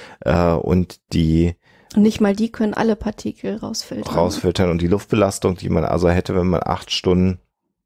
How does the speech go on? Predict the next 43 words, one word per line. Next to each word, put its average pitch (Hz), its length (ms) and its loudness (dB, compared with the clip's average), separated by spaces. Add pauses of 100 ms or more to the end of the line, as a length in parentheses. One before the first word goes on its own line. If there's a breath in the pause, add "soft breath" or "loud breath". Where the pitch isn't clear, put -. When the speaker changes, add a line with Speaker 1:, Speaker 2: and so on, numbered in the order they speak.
(720)
Speaker 1:
am 82 240 2
Tag, - 640 -2
äh, 82 500 0
draußen 90 600 2
sich 92 200 -2
aufgehalten 87 440 -2
hätte, 87 240 -2
wären, 78 260 4 (400 loud breath)
ich - 80 -20
meine, 85 220 2
es - 140 -4
waren 78 280 2
fünfzig - 480 -2
Zigaretten, 78 480 2
die 76 100 0
da 65 120 2
im 76 160 -2
Raum 76 260 0
standen, 76 400 2 (220)
äh, 69 300 4 (120)
für - 400 0
acht - 220 -6
Stunden, 73 240 0
die 73 100 -2
man 76 140 2
da 76 100 2
draußen 73 480 0
ist. - 300 0 (560 loud breath)
Ähm, 76 460 2
und - 220 0
auch - 120 0
da 76 320 0
war 78 140 2
es 82 100 0
so, 87 120 2
dass 78 200 -2
das - 180 -2
normale 76 560 2
zivile 80 480 0
Leben 78 340 2
ganz 80 280 -2
normal 80 340 2
weiterging. 80 640 2